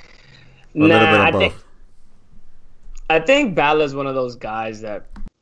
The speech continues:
Speaker 2: you know, it doesn't matter what he's doing. He's gonna be a favorite. 'Cause the thing is, is, like, one of those things where Meltzer was discussing about how, like, Becky,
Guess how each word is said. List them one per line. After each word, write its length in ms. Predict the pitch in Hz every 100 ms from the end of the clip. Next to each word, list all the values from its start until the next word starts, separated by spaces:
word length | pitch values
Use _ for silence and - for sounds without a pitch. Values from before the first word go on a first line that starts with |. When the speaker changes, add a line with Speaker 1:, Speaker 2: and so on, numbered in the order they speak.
| _
Speaker 2:
you 80 | 127
know, 280 | 113 98 - _ -
it 100 | 139
doesn't 480 | 180 226 175 131 113
matter 540 | 113 120 117 101 - _ -
what 180 | 117
he's 200 | 117 107
doing. 460 | - 101 98 101 123 _ _ _
He's 220 | - 120 113
gonna 320 | 117 117 104
be 220 | 92 101
a 60 | 98
favorite. 380 | - 101 120
'Cause 260 | 139 147 147
the 100 | 151
thing 200 | 156 190
is, 140 | 202
is, 100 | 170
like, 180 | 165 147
one 120 | 143
of 40 | 147
those 140 | 135
things 240 | 139 135 127
where 140 | 117
Meltzer 580 | 107 110 113 113 - 120
was 140 | 113
discussing 480 | 113 - 113 113 117
about 320 | 110 110 110
how, 140 | 110 107
like, 320 | 107 104 - - _ - - - - _ _ _ -
Becky, 840 | 127 135 131 - - 135 131 127